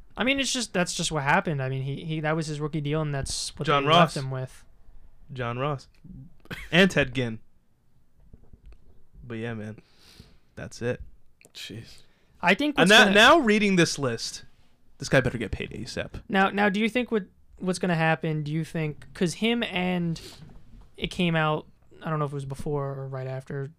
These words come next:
Speaker 1: same time about that they, that the Falcons are trying to pay Julio because they tried to pay him last year and they couldn't figure it out, and now they're trying to pay him this year.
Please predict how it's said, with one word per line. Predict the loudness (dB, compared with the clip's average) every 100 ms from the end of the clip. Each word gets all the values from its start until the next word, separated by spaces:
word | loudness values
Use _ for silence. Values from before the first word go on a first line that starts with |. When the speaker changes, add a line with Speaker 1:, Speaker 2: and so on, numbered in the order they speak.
| _
Speaker 1:
same | -4 0 0
time | 0 -4 -4
about | -4 -2 -2 -4 -12 -20 _ -2
that | 0 -2 -2
they, | -2 0 0 -2 -2
that | -2 -2
the | -4
Falcons | -2 -2 -2
are | -6
trying | -4 -6
to |
pay | -4
Julio | -4 -4 -6 -10 -14 _ _ _
because | -8 -2 -2
they |
tried | 0 -2
to |
pay | 0
him | 0
last | 2 2 0
year | -2
and | -2
they |
couldn't | -4 -6
figure | -4 -2
it | -2
out, | -2 -4
and |
now | -4
they're | -6
trying | -6 -8
to |
pay | -4
him | -4
this | -4 -6
year. | -8 -10